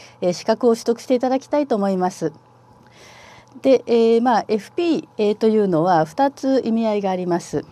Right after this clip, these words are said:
えー、ファイナンシャルプランニング、そしてファイナンシャルプランナー。えー、ファイナンシャルというのは、えー、財政上のですとか、金融のといった意味合いになりますので、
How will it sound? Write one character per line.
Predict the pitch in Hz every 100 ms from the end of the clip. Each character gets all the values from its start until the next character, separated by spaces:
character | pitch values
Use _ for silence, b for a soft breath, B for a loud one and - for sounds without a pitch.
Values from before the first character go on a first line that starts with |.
| - B B B B B
え | 220 208
ー、 | 208
フ | 254
ァ |
イ | 254
ナ | 247
ン |
シ | 247
ャ |
ル | 233 233
プ |
ラ | 226
ン | 208 170
ニ | 139
ン |
グ、 | 131 -
そ | - 202
し |
て | - 254
フ | 240
ァ | 233
イ |
ナ | 247
ン | 247
シ | 247
ャ | 233
ル |
プ | 233 240
ラ | 277
ン | 277
ナ | 165 139 131
ー。 | _ B B B B _
え | 220 214
ー、 | 220
フ | 302
ァ |
イ |
ナ | 320 349
ン |
シ | 339
ャ | 247
ル | 196
と | 175
い | 180 170
う |
の | 156
は、 | 139 156 B B
え | 196 196
ー、 |
財 | 185 233
政 | 262 - 254 247
上 | 247 240
の | 240 254
で | 226 156
す |
と | - 151
か、 | 147
金 | - 254 262
融 | 247 247
の | 233 226 - -
と | 262
い |
っ | 233
た | 240
意 | 220
味 | 214
合 | 208
い | 196
に |
な | 180
り | 170
ま | 165
す | - 165
の | 143
で、 | 143